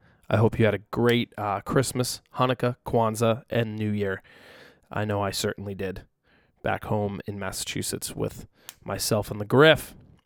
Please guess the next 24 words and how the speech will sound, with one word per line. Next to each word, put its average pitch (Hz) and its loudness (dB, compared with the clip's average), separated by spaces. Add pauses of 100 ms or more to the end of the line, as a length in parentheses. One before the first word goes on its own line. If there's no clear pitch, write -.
(140)
um, 127 6
which - 0
I'll 110 4
tell 110 0
you 107 2
all 101 2
about. 110 2 (640)
But 117 -2
until 165 6
then, 165 8
I 135 6
have 131 6
to 117 2
let 123 6
you 120 4
know 120 6
about 117 4
a 120 -2
couple 113 2
upcoming 110 -2
shows 131 4
that 110 2
I 110 0
have. 127 2